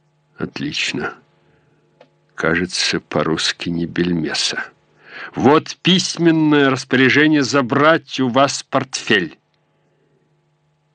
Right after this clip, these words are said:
Ахимас протянул пакет и одновременно показал на портфель. Японец заколебался.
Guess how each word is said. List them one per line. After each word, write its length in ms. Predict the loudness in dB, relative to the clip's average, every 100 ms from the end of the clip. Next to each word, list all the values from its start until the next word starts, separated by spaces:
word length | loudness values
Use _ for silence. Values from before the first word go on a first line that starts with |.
| -14
Ахимас 440 | -8 0 2 2
протянул 460 | 0 -2 2 4 2
пакет 500 | 0 -2 0 0 0
и 20 |
одновременно 600 | 0 2 2 2 2 0
показал 520 | -2 -4 -2 0 2
на 100 | 0
портфель. 440 | -2 -6 -8 -10 -14 _ _ _ _ _ _ _ _ _ _ _ _ _ _ _ _ _ _ _ _ _ _ _ _ _ _ _ 0
Японец 520 | 0 2 2 2 0
заколебался. 800 | -2 -2 0 0 -2 -8 -12